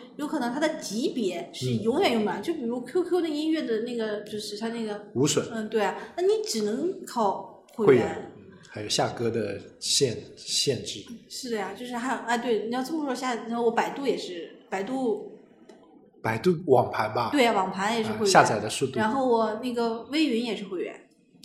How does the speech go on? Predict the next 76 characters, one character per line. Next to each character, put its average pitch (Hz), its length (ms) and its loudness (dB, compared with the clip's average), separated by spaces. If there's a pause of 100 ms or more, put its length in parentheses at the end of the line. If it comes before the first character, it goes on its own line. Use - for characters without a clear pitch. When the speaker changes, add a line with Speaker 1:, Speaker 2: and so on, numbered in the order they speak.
(300)
Speaker 2:
微 190 140 8
云 131 240 2
Q - 120 4
Q - 200 2
的 147 80 8
那 135 140 4
个， 123 100 4
Speaker 1:
啊， 285 100 8
是 262 180 -2
的。 214 260 -2
Speaker 2:
那 320 80 -2
空 311 180 0
间 349 100 6
太 302 100 0
小 - 280 0
了 - 100 -6
吧？ 202 100 2
Speaker 1:
然 233 120 0
后 311 120 2
我 - 80 4
迅 359 240 2
雷 233 160 0 (300)
也 202 180 -2
是 208 120 -6
会 208 160 2
员， 185 100 -2
Speaker 2:
啊， 202 40 -4
Speaker 1:
迅 - 120 2
雷 349 140 6
Speaker 2:
迅 269 80 4
雷 247 100 8
我 175 140 10
知 - 80 0
道。 123 60 4
Speaker 1:
最， 392 100 10
最 - 60 6
高 277 120 10
的 277 120 10
那 262 160 4
个。 233 100 10
Speaker 2:
嗯， 349 320 10
迅 180 180 2
雷 160 100 6
我 135 160 8
也， 143 160 10
我， 120 300 0
我 127 80 4
也 113 140 2
知 - 100 -8
道。 104 100 -4 (340)
Speaker 1:
<coughs> - 300 -10
然 381 120 2
后 453 80 4
就 466 60 -4
是， 480 220 0 (720)
呃， 277 140 10
我 277 140 8
们 392 180 4
把 254 200 8
这 523 80 2 (140)
些， 254 420 0
就 285 140 -2
是 269 240 -2 (280)
你 247 500 2 (180)
是 415 320 6
会 415 340 8
员 220 460 4
才 220 240 0
能 262 200 2
享 - 280 -2
受 233 160 -4
的 202 140 -4
这 202 120 -2
些 196 200 -4
事 214 260 -6
情 175 300 -8